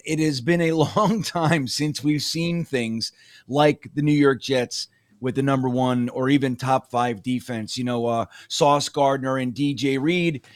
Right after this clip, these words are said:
uh, being in the top five of, of cornerbacks, uh, by P F F. So it's all over the place. And that's what kinda makes it a little bit more sound, is that, like you said, in D V O A, it's coming out of P F F,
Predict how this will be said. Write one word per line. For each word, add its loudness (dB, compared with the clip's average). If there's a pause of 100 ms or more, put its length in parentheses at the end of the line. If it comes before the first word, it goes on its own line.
(200)
uh, -4
being 0
in -4
the -4
top 0
five 2
of, 2
of -4
cornerbacks, 0
uh, -4
by -2
P -2
F -2
F. 4
So 4
it's -2 (100)
all 4
over 2
the -6
place. -6 (280)
And 0
that's 2
what 2
kinda -2
makes -4
it -4
a -6
little 0
bit -4
more -2
sound, -4 (320)
is -4
that, 2
like 2
you -4
said, 4
in -4
D -4
V 0
O 4
A, 4
it's -6
coming -4
out 0
of -4
P 0
F 0
F, -2